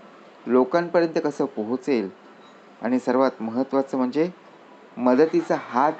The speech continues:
पुढं करणं. एखाद्याला गरज पडली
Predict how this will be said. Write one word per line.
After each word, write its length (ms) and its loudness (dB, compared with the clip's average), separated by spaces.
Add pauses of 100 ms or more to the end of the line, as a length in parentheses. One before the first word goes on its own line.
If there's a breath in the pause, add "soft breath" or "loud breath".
पुढं 180 4
करणं. 400 0 (1500)
एखाद्याला 440 4
गरज 380 4
पडली 340 -2